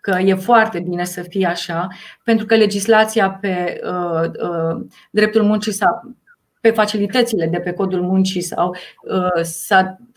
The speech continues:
uh, mișcat foarte repede și a fost foarte antrenantă și ar fi fost greu pentru un om din echipa de contabilitate să țină pasul cu toate modificările respective. Uh,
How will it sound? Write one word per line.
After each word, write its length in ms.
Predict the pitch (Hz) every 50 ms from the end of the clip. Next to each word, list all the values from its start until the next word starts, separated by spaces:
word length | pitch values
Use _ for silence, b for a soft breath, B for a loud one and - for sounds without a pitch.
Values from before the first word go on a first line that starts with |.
| - - -
uh, 80 | - -
mișcat 420 | 202 208 196 - - 233 226 226
foarte 360 | 226 - 240 240 240 240 233
repede 380 | 202 190 196 190 202 202 190 220
și 120 | 220 -
a 60 | - -
fost 220 | - 214 214 208 - _ _ -
foarte 280 | - 233 233 233 233 226
antrenantă 840 | 202 196 190 190 190 190 185 175 175 180 180 196 208 233 233 B B B B B B B B B
și 280 | B - - - 247 233 -
ar 100 | 226 226
fi 160 | 226 233 226
fost 240 | 226 247 254 220 190
greu 220 | 226 240 262 247
pentru 540 | - 233 220 214 214 214 202 202 202 202 -
un 440 | - 202 202 196 202 202 196 202 185 -
om 180 | - 214 226 226
din 140 | 226 226 208
echipa 300 | 202 196 226 196 220 214
de 120 | 196 202
contabilitate 840 | 196 202 196 190 202 170 165 190 175 190 190 202 196 196 202 208 196
să 180 | 196 - 208
țină 420 | 190 196 - - 226 226 220 208 208
pasul 440 | 208 - 196 196 196 196 - 196
cu 140 | 190 - 196
toate 240 | 190 202 202 202 208
modificările 720 | 190 190 185 185 185 - - - - 185 180 180 180 175 170
respective. 680 | 170 165 - - - 156 156 - 175 160 156 - - - B B B B B B B B B B B
Uh, 340 | B - - 180 180 180 180